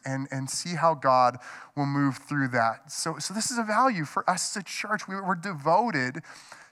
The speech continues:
to worship. And let's talk about prayer. I'm gonna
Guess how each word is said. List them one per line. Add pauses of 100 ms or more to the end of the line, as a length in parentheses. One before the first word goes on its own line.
to
worship. (960)
And
let's
talk
about
prayer. (1300)
I'm
gonna